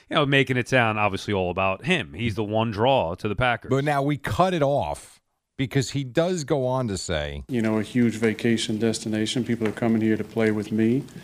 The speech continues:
Speaker 3: uh, to play with our team, and, and knowing that they can win a championship here.
Speaker 2: But <laughs> none of us play the rest of it.
Speaker 1: Yeah, I don't. I honestly don't think it matters what he said after that. He, you got the gist of it.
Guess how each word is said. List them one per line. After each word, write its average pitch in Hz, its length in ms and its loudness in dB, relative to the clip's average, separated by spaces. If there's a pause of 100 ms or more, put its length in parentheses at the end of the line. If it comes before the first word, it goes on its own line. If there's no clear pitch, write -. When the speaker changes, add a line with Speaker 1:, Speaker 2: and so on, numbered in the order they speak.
(580)
Speaker 3:
uh, 104 120 -4
to 101 120 -12
play 113 200 2
with 110 140 2
our 110 120 2
team, 113 440 2
and, 107 160 0
and 107 220 0
knowing 110 300 2
that 110 180 -2
they 117 120 0
can 110 140 0
win 107 120 0
a 101 40 -4
championship 113 600 -4
here. 104 260 -6 (680)
Speaker 2:
But 143 140 0 (160)
<laughs> - 120 -4
none 135 160 2
of 139 100 0
us - 140 -2
play 147 260 0
the 160 160 2
rest 143 300 0
of 143 80 0 (240)
it. - 120 -14 (260)
Speaker 1:
Yeah, 175 200 0
I 196 140 12
don't. 220 200 8
I 180 200 12
honestly 190 240 8
don't 175 140 8
think 156 160 6
it 135 80 6
matters 135 320 8
what 127 100 6
he 127 60 6
said 123 180 4
after 107 260 4
that. 85 280 0
He, 127 100 2
you 147 260 0
got 147 220 8
the 127 80 -2
gist 113 320 2
of 95 180 2
it. 76 120 -12